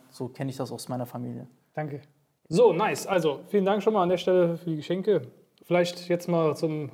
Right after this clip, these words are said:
Speaker 2: Hauptinterview quasi. Erzähl mal, wie kommt man auf die Idee, Bäckereien zu, als Agentur quasi zu betreuen?
Speaker 1: Ich bin vor fünf Jahren ungefähr im Bäckereihandwerk gestartet.
Speaker 2: Mhm.
Speaker 1: Also ich habe, ähm, vor fünf Jahren angefangen mit einem Start-up-Unternehmen.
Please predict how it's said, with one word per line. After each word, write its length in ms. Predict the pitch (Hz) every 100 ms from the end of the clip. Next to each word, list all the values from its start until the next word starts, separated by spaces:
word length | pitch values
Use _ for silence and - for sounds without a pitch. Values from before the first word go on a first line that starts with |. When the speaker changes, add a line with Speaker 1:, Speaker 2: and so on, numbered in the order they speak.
| -
Speaker 2:
Hauptinterview 920 | 180 - - 196 175 170 180 190 180 - -
quasi. 320 | - 165 165 165
Erzähl 280 | 160 190
mal, 300 | 190 185 180 - - _ _ _ _ _ _ _ _ -
wie 180 | 170 196
kommt 180 | 208
man 100 | 196
auf 160 | 180 185
die 160 | 175 160
Idee, 220 | 170 170
Bäckereien 640 | 160 160 143 160 151 123 - _ _ _ _ _ _ _ _ _ -
zu, 320 | - 139 123 - _
als 160 | 131 131
Agentur 640 | 143 147 - 160 147 - - -
quasi 340 | 143 139 139
zu 240 | - 139
betreuen? 420 | 131 131 143 127 - _ _
Speaker 1:
Ich 100 | _
bin 160 | 147 165
vor 160 | 151
fünf 280 | 143 180 180
Jahren 200 | 160 165
ungefähr 400 | 175 170 - 156
im 80 | 156
Bäckereihandwerk 760 | 143 143 139 151 147 139 131
gestartet. 540 | 135 - 143 170 208 - _ _ -
Speaker 2:
Mhm. 240 | 147 143 - -
Speaker 1:
Also 140 | 117
ich 140 | 117
habe, 800 | 135 143 143 143 139 127 127 127 127
ähm, 240 | 123 127
vor 140 | - 131
fünf 320 | - 170 170
Jahren 180 | 143 135
angefangen 440 | 147 160 156 147
mit 100 | 139
einem 160 | 127 123
Start-up-Unternehmen. 1120 | - 127 127 147 - 165 160 160 160 165